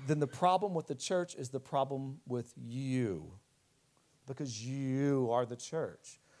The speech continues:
There's this saying that I read years ago, and I took it and modified it, and eventually we're gonna put it up on the wall somewhere in Grace Point Church. And if you've been around a while, I've said this before, but I love this. I want this to be our mantra, and here's how the saying goes. "This is the body of Jesus.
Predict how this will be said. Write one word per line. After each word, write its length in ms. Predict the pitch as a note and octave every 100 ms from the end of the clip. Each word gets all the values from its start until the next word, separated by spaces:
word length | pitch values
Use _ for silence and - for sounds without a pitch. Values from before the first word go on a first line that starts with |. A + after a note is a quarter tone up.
| - -
There's 220 | D3 F3+ D3+
this 160 | D#3+
saying 480 | - E3+ D#3 D#3 D3
that 100 | C3
I 60 | B2+
read 260 | B2+ B2+
years 220 | C3+ C#3
ago, 220 | A#2+ C3 C3
and 100 | A#2
I 80 |
took 240 | A2+ D#3+ D#3
it 80 | C3+
and 120 | B2
modified 500 | B2 C3 C3 B2+ B2
it, 20 |
and 100 | A2+
eventually 380 | A2 C#3+ - C3+
we're 80 | B2
gonna 140 | A2+
put 180 | - B2+
it 60 | B2+
up 120 | B2
on 160 | B2
the 60 | A2+
wall 360 | G2+ A#2 A2+ A2
somewhere 400 | - B2 A#2 A2+
in 80 |
Grace 220 | G#2 A2 -
Point 180 | A2
Church. 320 | A#2+ B2 A2+ - _ _ -
And 180 | A#2 A#2+
if 80 |
you've 100 | C3
been 120 | C3 C3
around 240 | B2 A#2+
a 20 |
while, 240 | A2 G#2+ G#2
I've 80 |
said 160 | - A#2+
this 140 | A2+
before, 340 | - A2 B2+ A#2+
but 160 | A2+ A2+
I 100 | B2
love 300 | B2+ D#3 C3+
this. 160 | A#2
I 80 | B2+
want 240 | C3+ D#3+
this 120 | D3+ B2+
to 80 |
be 100 | B2+
our 100 | A#2
mantra, 420 | G#2 G#2 G#2 - G2
and 80 |
here's 200 | G#2 B2+
how 100 | B2+
the 80 | G#2+
saying 320 | G2 A#2 G#2+
goes. 300 | G2 F#2 - _ _ _ _ _ _ _ _ _ _ - - - - -
"This 280 | D3+ G#3 G#3
is 140 | C3+
the 100 | D3+
body 400 | C3+ D3 D3+ D#3
of 140 | C3+
Jesus. 680 | A#2 C3 C3+ A#2+ F2+ - -